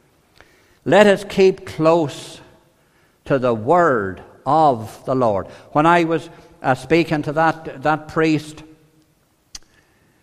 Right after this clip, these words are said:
I said, "You know," I said, "that's the whole problem. That's the whole problem. That's the whole problem with Ireland. South of Ireland in particular.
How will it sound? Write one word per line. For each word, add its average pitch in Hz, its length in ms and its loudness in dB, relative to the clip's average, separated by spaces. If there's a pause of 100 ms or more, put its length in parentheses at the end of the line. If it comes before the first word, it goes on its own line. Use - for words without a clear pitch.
(280)
I 135 80 -2
said, 175 300 2
"You 175 80 0
know," 175 160 2
I 170 140 4
said, 165 260 -2
"that's 156 240 0
the 151 100 0
whole 135 320 0
problem. 107 680 -4 (1400)
That's 151 240 2
the 135 120 -2
whole 120 220 -2
problem. 90 440 -10 (380)
That's 214 240 -2
the 180 80 0
whole 151 260 2
problem 127 460 -2
with 110 140 -4
Ireland. 156 500 -4 (1800)
South 143 260 0
of 151 100 -4
Ireland 156 380 -2
in 117 80 -8
particular. 143 580 -8